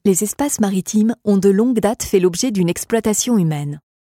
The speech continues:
Jadis surtout utiles pour la pêche,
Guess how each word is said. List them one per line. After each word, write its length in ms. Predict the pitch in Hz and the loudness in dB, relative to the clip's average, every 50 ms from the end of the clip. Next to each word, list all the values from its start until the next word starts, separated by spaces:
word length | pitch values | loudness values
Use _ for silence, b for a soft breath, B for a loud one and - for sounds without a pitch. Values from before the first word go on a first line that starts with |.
| _ _ _ _ _ - - | _ _ _ _ _ -4 -2
Jadis 340 | 175 196 233 233 302 320 | 0 0 0 0 -2 -4
surtout 400 | - - - 262 - - - 330 | -4 -4 -4 -6 -4 -2 0 0
utiles 380 | 320 226 - - - 254 247 220 | 0 0 -2 -2 -2 -2 -2 -2
pour 160 | - 185 175 | -2 -2 -2
la 100 | 165 156 | -2 -2
pêche, 480 | - - 175 165 170 214 233 - - | -2 -2 -2 -2 -2 -2 -6 -8 -14